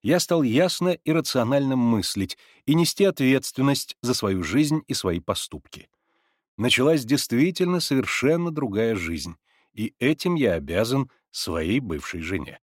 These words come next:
Но главное — я перестал искать причину своих неудач в других людях,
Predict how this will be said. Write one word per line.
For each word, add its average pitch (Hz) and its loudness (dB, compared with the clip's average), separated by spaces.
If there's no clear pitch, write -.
Но 101 -2
главное — 117 2
я 127 2
перестал 127 -2
искать 135 -4
причину 117 -2
своих 110 -4
неудач 98 -2
в 85 -14
других 95 -4
людях, 98 -2